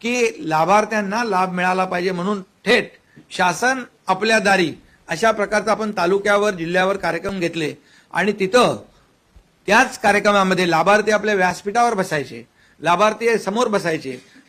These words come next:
आणि तिथं ट्रॅक्टर असेल, पॉवर ट्रिलर असेल, ड्रोन असेल, तिथे घराची किल्ली असेल, महिला बचत गटाचे चेक असतील, अ, विहिरीचे पैसे असतील, शेततळ्याचे पैसे असतील, ह्या सगळ्या योजना ज्या आहेत,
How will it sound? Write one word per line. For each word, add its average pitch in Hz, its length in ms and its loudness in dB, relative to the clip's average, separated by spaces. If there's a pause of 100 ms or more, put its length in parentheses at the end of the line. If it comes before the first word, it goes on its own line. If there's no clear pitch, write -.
आणि 202 280 -2
तिथं 214 240 -2
ट्रॅक्टर 190 440 -2
असेल, 190 320 0
पॉवर 196 320 0
ट्रिलर 214 340 -2
असेल, 196 380 0
ड्रोन 220 300 6
असेल, 185 460 -2
तिथे 202 480 0
घराची 196 380 2
किल्ली 220 300 0
असेल, 185 380 0 (280)
महिला 196 260 2
बचत 208 200 0
गटाचे 214 420 0
चेक 226 300 2
असतील, 190 380 -2 (340)
अ, 175 240 4
विहिरीचे 226 380 2
पैसे 214 280 2
असतील, 196 340 0
शेततळ्याचे 233 520 0
पैसे 208 260 -2
असतील, 185 360 -2 (340)
ह्या 240 140 0
सगळ्या 247 340 2
योजना 247 440 2
ज्या 262 160 2
आहेत, 143 160 0